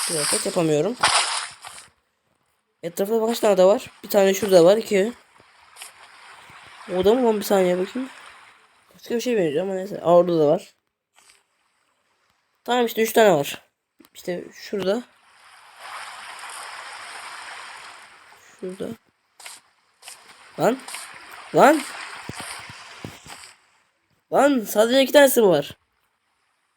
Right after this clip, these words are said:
Ha, yok. Tamam. Şuradaymış. Şunu. Abi, sensitivity cidden bayağı kötü ya. Dur.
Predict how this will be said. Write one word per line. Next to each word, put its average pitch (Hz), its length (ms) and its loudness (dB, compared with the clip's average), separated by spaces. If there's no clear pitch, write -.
Ha, 156 80 -4
yok. 147 180 2
Tamam. 147 240 -12
Şuradaymış. - 500 -16
Şunu. 165 240 -10
Abi, 190 180 -2
sensitivity 190 420 -2
cidden 190 380 4
bayağı 202 280 8
kötü 180 260 0
ya. 160 320 8
Dur. - 320 -2